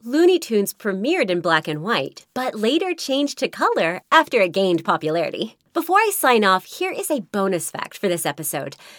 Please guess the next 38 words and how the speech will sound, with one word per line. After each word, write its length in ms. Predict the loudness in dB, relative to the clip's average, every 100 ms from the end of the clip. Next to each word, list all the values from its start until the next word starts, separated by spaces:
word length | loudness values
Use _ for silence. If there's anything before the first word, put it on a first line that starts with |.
| -20 _ -4
A 100 | -4
lot 260 | -2 -2 -2
of 120 | -2
people 300 | -4 -2 -2
believed 680 | -2 -4 0 0 -2 -4 -8
that 260 | -4 -4 -4
Looney 460 | -2 2 2 0
Tunes 520 | -2 -8 -8 -8 -8 -6
was 260 | -2 -2
spelled 640 | -4 -6 0 4 6 6 2
Looney 560 | -2 2 4 6 4 0
Toons, 540 | -2 0 2 0 -6 -12
T 260 | -4 -4 0
O 180 | -2 0
O 200 | -2 -2
N 160 | -6 -2
S. 400 | 2 2 -2 -10 -12 -18 -20 -10
This 260 | -2 -2 2
phenomenon, 580 | 4 6 4 4 2 2
where 200 | 0 0
a 140 | -2
large 440 | -2 0 2 0 -2
collection 520 | -6 -4 -4 -4 -6
of 100 | -6
people 480 | -6 -6 -2 -2 0
have 160 | 0
a 80 | -2
false 420 | 0 2 2 2
memory 420 | -2 0 0 0 -4
about 320 | 0 0 2
an 100 | -4
event, 440 | -8 -4 -4 -4 -10 -20 -20 _
is 260 | 2 4
known 460 | 2 2 4 2 0 -4
as 180 | -6
the 300 | -2 0 -2 -4
Mandela 580 | -2 0 0 -2 -2 -2
effect. 520 | -6 -10 -10 -12 -16